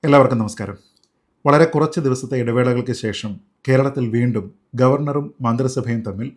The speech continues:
ഒരു പ്രശ്നമായിരിക്കുകയാണ്. ഒരാഴ്ച മുമ്പ് മറ്റൊരു വിവാദമുണ്ടായിരുന്നു. അത് ഈ നിലമ്പൂർ തെരഞ്ഞെടുപ്പ് വന്ന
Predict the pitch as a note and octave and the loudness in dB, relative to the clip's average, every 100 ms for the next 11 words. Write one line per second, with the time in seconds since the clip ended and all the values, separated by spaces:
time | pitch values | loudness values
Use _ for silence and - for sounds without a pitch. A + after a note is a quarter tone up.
0 | - G#2+ - G#2+ B2 G#2+ G#2 F#2+ G2+ G2 | -10 -10 -8 -8 -6 -6 -6 -10 -12 -14
1 | - _ _ _ _ _ _ B2+ C3 C3 | -18 _ _ _ _ _ _ 2 6 4
2 | D3 D3+ C3 B2+ C3 - B2 B2 C#3+ B2 | 2 -2 -2 -2 -2 -4 -6 -4 -2 -2
3 | A#2+ C3+ B2+ A2 A2 G#2+ G2+ D#3 - _ | 0 0 0 -2 -4 -6 -6 -10 -14 _
4 | _ _ C3 C3 C3 C3 C3 C#3+ D#3+ D3 | _ _ -2 0 0 0 0 0 -2 0
5 | C3 C3+ D3+ D#3 B2+ | -2 -2 -4 -4 -4